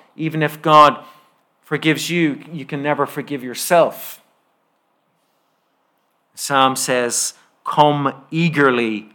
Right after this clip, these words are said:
to God." Take his word to heart. Understand these words. You are not being surrounded by the white noise of accusation and guilt again.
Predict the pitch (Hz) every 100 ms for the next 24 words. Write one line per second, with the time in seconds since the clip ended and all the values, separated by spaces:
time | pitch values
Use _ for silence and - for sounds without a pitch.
0 | _ - 127 120 113 95 - - 202 208
1 | 214 170 160 170 143 - - _ _ _
2 | - - 139 120 - - - - _ _
3 | _ _ _ _ _ - 165 170 165 -
4 | 180 185 175 165 - 131 101 - - -
5 | - _ - 147 143 147 165 175 185 170
6 | - 160 160 165 156 110 - _ - 139
7 | 131 - 160 160 160 151 156 156 156 151
8 | - 139 - 151 147 131 135 143 139 139
9 | 127 143 135 127 117 110